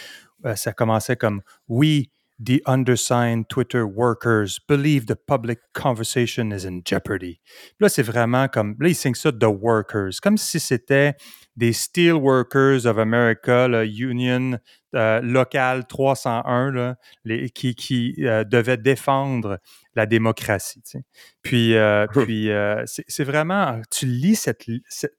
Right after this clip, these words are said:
Speaker 1: quand tu lis la lettre, là, donc cette lettre-là est envoyée, publiée pour, euh, évidemment, mettre en garde, euh, et,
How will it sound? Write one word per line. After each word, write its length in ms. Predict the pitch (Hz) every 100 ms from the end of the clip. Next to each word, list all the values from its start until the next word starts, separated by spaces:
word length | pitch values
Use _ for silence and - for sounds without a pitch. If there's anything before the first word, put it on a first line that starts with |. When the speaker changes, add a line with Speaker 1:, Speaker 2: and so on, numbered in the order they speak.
| -
Speaker 1:
quand 160 | 180
tu 240 | 185 - 127
lis 280 | 113 113 180
la 120 | 127
lettre, 420 | 98 113 - 151
là, 120 | 156
donc 200 | 113 113
cette 220 | - 120
lettre-là 320 | 135 123 151 139
est 140 | -
envoyée, 560 | 110 104 107 107 123 - - - _ -
publiée 480 | 117 110 113 123
pour, 420 | 135 - 113 107 98
euh, 160 | 92
évidemment, 400 | 98 98 110 117
mettre 280 | 110 123 -
en 140 | 101
garde, 560 | 95 113 113 117 98 95 _ _ _ _ -
euh, 500 | 101 98 95 98 101 113
et, 600 | 107 110 113 110 -